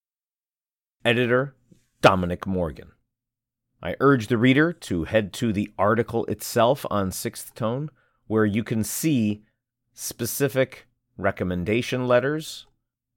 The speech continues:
applications, and contracts in Vietnamese and in Chinese.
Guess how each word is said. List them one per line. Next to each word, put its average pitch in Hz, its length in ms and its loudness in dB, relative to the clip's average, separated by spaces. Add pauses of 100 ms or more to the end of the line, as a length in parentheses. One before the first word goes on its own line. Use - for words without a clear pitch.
(120)
applications, 123 1300 -4 (540)
and 104 360 0 (420)
contracts 113 840 0 (100)
in 151 240 2
Vietnamese 127 800 0
and 127 320 -2
in 113 240 -2
Chinese. 104 720 -6